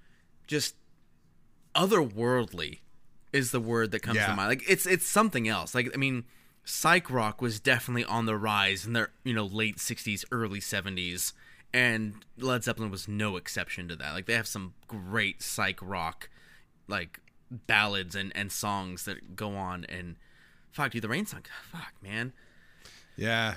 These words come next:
Speaker 2: and, uh, a very good cover of this. I mean, there's nothing like the original, so I'm not gonna say it's better or worse, but Heart covers
Speaker 1: Oh,
Speaker 2: this
Speaker 1: wow.
Speaker 2: song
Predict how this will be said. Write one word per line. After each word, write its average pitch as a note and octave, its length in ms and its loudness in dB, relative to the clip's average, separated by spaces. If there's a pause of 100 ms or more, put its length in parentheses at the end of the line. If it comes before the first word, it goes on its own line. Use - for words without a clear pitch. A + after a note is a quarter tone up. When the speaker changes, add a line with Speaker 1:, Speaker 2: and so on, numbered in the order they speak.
Speaker 2:
and, C#3+ 360 4
uh, C#3 320 4
a C3+ 100 4
very E3 360 6
good E3 220 2
cover A#2+ 380 4
of F2+ 120 -2
this. - 420 -4
I G#2+ 80 0
mean, G#2+ 140 2
there's A2 160 2
nothing C#3 240 4
like B2 160 2
the A2 140 2
original, G2 420 -2
so G2+ 140 -2
I'm G#2 160 0
not A2+ 100 0
gonna G#2 100 -2
say G#2+ 160 -2
it's G2+ 140 -2
better G2 240 0
or F#2+ 100 -2
worse, A2 460 2
but F#2 380 -4 (280)
Heart A#2 460 -2 (1120)
covers G#3 340 6
Speaker 1:
Oh, - 20 4
Speaker 2:
this D#3+ 60 4
Speaker 1:
wow. C#3+ 140 6
Speaker 2:
song F#2+ 380 0